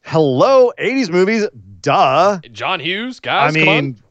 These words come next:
Speaker 1: eh, John Hughes.
Speaker 2: All right,
Speaker 1: Didn't
Speaker 2: Nightmare on
Speaker 1: get
Speaker 2: Elm Street, Friday the thirteenth. I hear you,
Speaker 1: John
Speaker 2: Florida
Speaker 1: Carpenter.
Speaker 2: boy,
Speaker 1: John
Speaker 2: John
Speaker 1: Carpenter
Speaker 2: Carpenter.
Speaker 1: in the eighties. No one, no one could touch Carpenter in the eighties.
Speaker 2: No.
Speaker 1: Guy was a god. Uh, and also, line drive again, four ninety-nine in the tip jar. He says, "If Otis isn't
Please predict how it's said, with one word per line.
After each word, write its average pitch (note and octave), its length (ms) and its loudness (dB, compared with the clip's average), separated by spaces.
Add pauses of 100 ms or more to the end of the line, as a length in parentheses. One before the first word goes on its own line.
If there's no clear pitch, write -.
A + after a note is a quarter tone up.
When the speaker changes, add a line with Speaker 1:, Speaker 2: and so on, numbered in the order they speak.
(420)
Speaker 1:
eh, G3 500 -6
John B2+ 420 -2
Hughes. A2 680 2
Speaker 2:
All - 60 -16
right, A#2 200 -10
Speaker 1:
Didn't F3 180 4
Speaker 2:
Nightmare C3 100 -4
on - 60 -4
Speaker 1:
get F3 60 2
Speaker 2:
Elm B2 100 -6
Street, B2+ 240 -8
Friday B2+ 200 -2
the A#2+ 100 -10
thirteenth. B2 400 -8
I D3 160 -6
hear C3 180 -8
you, G#2 80 -8
Speaker 1:
John G3 300 4
Speaker 2:
Florida F3+ 280 2
Speaker 1:
Carpenter. D#3+ 200 0
Speaker 2:
boy, C#3 140 -4
Speaker 1:
John D#3+ 200 0
Speaker 2:
John C#3 100 -4
Speaker 1:
Carpenter D3 400 0
Speaker 2:
Carpenter. B2 40 -2
Speaker 1:
in B2 60 -8
the B2 140 -6
eighties. A2 380 -6
No C#3+ 160 0
one, D3 200 0
no D#3+ 100 2
one E3+ 120 0
could C#3+ 160 -10
touch C#3 260 -4
Carpenter A2+ 340 -2
in G2+ 60 -4
the G2+ 140 -6
eighties. F#2+ 320 -4
Speaker 2:
No. G2+ 160 -12 (240)
Speaker 1:
Guy B2 160 4
was A#2+ 140 2
a A#2 40 -2
god. G#2 440 0 (340)
Uh, D3 260 4
and D#3+ 120 0
also, A3+ 420 2
line B3+ 240 0
drive A#3+ 220 2
again, A3+ 280 -2
four C#4+ 240 2
ninety-nine C4+ 560 -2
in A#3 80 -4
the G#3 60 -4
tip G#3+ 220 0
jar. F#3+ 360 2 (300)
He F3+ 120 -6
says, G#3 280 2
"If G#3 200 0
Otis C#4+ 320 2
isn't C4 300 -4